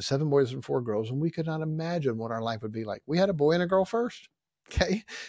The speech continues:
We would have been empty nest syndrome ten years ago. Empty nest syndrome. <laughs> Okay. We would have been an empty nester, uh, ten years ago. And all the blessings we would have missed out on by not having that. Personal freedom. I want my own freedom.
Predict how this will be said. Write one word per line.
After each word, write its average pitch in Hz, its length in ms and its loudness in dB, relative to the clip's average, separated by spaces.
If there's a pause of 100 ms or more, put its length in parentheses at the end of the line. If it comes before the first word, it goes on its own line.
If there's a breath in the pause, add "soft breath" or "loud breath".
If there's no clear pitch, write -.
(120)
We 175 120 6
would 240 100 4
have 151 180 2
been 143 300 2
empty 160 360 2
nest 139 320 2
syndrome 143 440 0
ten 156 320 -2
years 165 300 2
ago. 76 220 -2 (540 loud breath)
Empty 104 260 -2
nest 92 260 -4
syndrome. 104 440 -2
<laughs> 156 320 2
Okay. - 260 -6
We 113 140 -6
would 151 80 2
have 131 60 -4
been 127 120 4
an 117 100 0
empty 127 220 0
nester, 131 420 4 (360 loud breath)
uh, 160 180 8
ten 180 240 8
years 202 240 10
ago. 113 240 2 (240 loud breath)
And 175 100 2
all 202 180 4
the 226 100 4
blessings 170 640 2
we 160 140 6
would 180 120 4
have 165 120 4
missed 160 340 2
out 165 200 -2
on 107 300 -2
by 135 140 2
not 147 220 -2
having 147 300 0
that. - 220 -10
Personal 190 340 2
freedom. 202 480 6
I 113 80 -2
want 180 220 0
my 180 60 2
own 185 160 2
freedom. 190 400 6